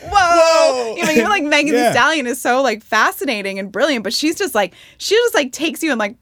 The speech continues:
Speaker 1: punches you with what she does. And to me, it's just a little bit too much.
Speaker 2: Yeah.
Speaker 1: You know?
Speaker 2: Do you, um, well, speaking of Rhapsody, she wrote
Speaker 1: Yeah.
Speaker 2: a song about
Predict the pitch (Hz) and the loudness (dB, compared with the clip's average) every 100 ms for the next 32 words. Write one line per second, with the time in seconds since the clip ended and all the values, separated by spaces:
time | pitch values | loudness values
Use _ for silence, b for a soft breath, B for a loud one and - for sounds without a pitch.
0 | - - 381 381 320 208 285 214 220 185 | -12 0 0 0 -6 -8 -8 -6 -6 -8
1 | 220 180 165 160 196 214 269 311 277 - | -8 -4 -4 -4 -6 -8 -6 -2 -4 -6
2 | 254 - 226 220 220 226 208 180 165 - | -10 -6 -2 -2 0 0 0 -2 -4 -8
3 | 143 85 - - 110 113 98 104 - 165 | -14 -14 -18 -14 -8 -8 -8 -12 -12 -10
4 | 139 143 196 _ - 117 127 143 143 135 | -8 -10 -14 _ -12 -4 -2 -2 -2 -4
5 | 131 123 110 113 _ _ _ _ - 139 | -4 -6 -8 -12 _ _ _ _ -6 -2
6 | 127 - _ _ _ _ - - 165 151 | -2 -4 _ _ _ _ -14 -6 -2 -2
7 | 110 123 123 - 104 - 143 131 143 143 | -4 -4 -6 -6 -8 -6 -4 -4 -4 -4
8 | 127 101 113 117 | -6 -8 -8 -8